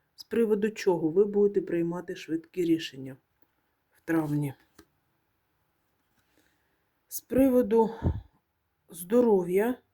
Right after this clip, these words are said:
фінансів, зверніть увагу, друзі, це ваша карта,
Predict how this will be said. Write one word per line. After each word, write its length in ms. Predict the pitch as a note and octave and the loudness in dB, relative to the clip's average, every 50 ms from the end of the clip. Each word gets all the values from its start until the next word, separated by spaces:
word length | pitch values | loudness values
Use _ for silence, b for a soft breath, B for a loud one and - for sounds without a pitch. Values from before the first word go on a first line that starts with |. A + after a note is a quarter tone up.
| _ _ | _ _
фінансів, 960 | - - - A3+ A#3 A3 F#3+ F3 F3 E3 D#3+ D3 - - A3+ B3 A#3+ - - _ _ _ _ _ _ _ _ _ _ _ _ _ _ _ _ _ _ _ _ _ _ _ _ _ - | -14 -6 -4 -2 -2 -2 -2 -2 -2 -4 -6 -6 -4 -4 -4 -4 -4 -8 -18 _ _ _ _ _ _ _ _ _ _ _ _ _ _ _ _ _ _ _ _ _ _ _ _ _ -14
зверніть 520 | E3+ F3 G3 G#3 G3+ A3 A3+ A3 G3+ - | -8 -4 -2 0 2 2 0 0 0 0
увагу, 420 | G#3+ G#3 G#3 G#3+ G#3 F#3+ F3 F3 | 0 2 2 2 2 2 0 -4
друзі, 460 | E3 E3+ D#3+ D#3 C#3+ C3+ C3 C3 C3 - _ _ _ _ _ _ _ _ _ _ _ _ _ _ _ | -6 -6 -6 -6 -6 -8 -12 -16 -20 -20 _ _ _ _ _ _ _ _ _ _ _ _ _ _ _
це 180 | - - A3 A3+ | -4 0 0 0
ваша 420 | G#3+ A3+ G#3+ F#3 D3+ - - E3 | 2 2 0 0 0 -2 -6 -8
карта, 560 | E3 - G3 A3 A3+ A3+ A3+ - B3 B3+ B3+ | -4 -2 -2 0 0 -2 -4 -4 -4 -4 -4